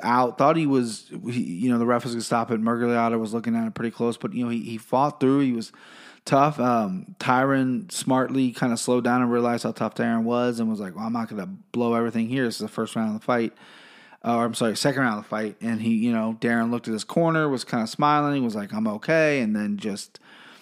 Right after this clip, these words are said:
uh, I mean, I saw the darts coming from the first round. I, I mean, I, I don't, you know, I'm, I'm not a professional fighter. I don't know what is going in there. Obviously, <clears throat> Till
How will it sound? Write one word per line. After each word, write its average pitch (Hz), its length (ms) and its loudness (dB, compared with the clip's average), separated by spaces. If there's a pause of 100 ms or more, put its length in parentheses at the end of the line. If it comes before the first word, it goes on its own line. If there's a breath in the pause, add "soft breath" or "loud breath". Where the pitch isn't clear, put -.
(560 loud breath)
uh, 92 1000 0 (120)
I - 80 -2
mean, 131 160 4
I 135 60 4
saw 147 180 4
the 127 120 4
darts 123 340 2
coming 120 320 2
from 110 180 -4
the 98 80 -4
first 107 240 -4
round. 107 460 -2
I, 98 100 -6
I 82 340 -8
mean, 123 440 -2 (180)
I, - 160 -8 (160)
I 127 140 4
don't, 135 240 2
you 135 80 0
know, 127 60 2
I'm, 120 280 0
I'm 123 120 -2
not 120 120 2
a 110 40 -2
professional 113 340 -6
fighter. 110 260 0
I 110 100 0
don't 107 140 -6
know 110 140 -2
what 107 420 -4 (420 loud breath)
is 113 140 -4
going 117 360 -2
in 113 120 0
there. 113 180 -2
Obviously, 117 720 -2 (180)
<clears throat> 127 400 2
Till 127 600 2